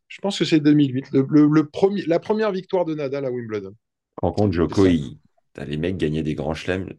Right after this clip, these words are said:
Speaker 2: il y a treize ans, quoi. Djoko est encore là et gagne encore. C'est quand même
Speaker 1: Ouais,
Speaker 2: fou,
Speaker 1: ouais.
Speaker 2: quoi.
Speaker 1: Bah
Speaker 2: Oh.
Speaker 1: oui, c'est, euh, ouais, ouais, ouais, ouais. C'est fou. Ouais, pro-, bah, le premier, le premier Djoko, c'est deux mille huit, hein, contre Tsonga, d'ailleurs.
Speaker 2: Hmm.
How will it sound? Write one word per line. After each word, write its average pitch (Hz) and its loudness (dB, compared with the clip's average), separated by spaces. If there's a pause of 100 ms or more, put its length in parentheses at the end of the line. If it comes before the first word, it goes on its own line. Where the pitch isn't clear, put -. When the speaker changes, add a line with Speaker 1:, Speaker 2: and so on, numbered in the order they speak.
(360)
Speaker 2:
il 78 -14
y 73 -2
a 71 -4 (880)
treize 87 -2
ans, 76 -2
quoi. 71 -8
Djoko 78 -2
est 85 2
encore 78 -4
là 78 0
et 73 -4
gagne 78 -2
encore. 71 -10
C'est - -20
quand - -12
même 67 -8
Speaker 1:
Ouais, - -12
Speaker 2:
fou, - -14
Speaker 1:
ouais. - -8
Speaker 2:
quoi. - -10 (400)
Speaker 1:
Bah 107 0
Speaker 2:
Oh. 120 4
Speaker 1:
oui, 208 4
c'est, 131 -6
euh, 127 -4 (100)
ouais, 170 0
ouais, 165 0
ouais, 139 -4 (120)
ouais. 104 -8 (800)
C'est 175 -2
fou. 233 -2
Ouais, 110 0
pro-, 117 -2
bah, 104 2
le 107 2
premier, 127 4
le 127 2
premier 147 4
Djoko, 147 4
c'est 160 -2
deux 120 -2
mille 147 0
huit, 302 0
hein, 190 0
contre 147 -8
Tsonga, 117 -8
d'ailleurs. 107 -14
Speaker 2:
Hmm. 78 -4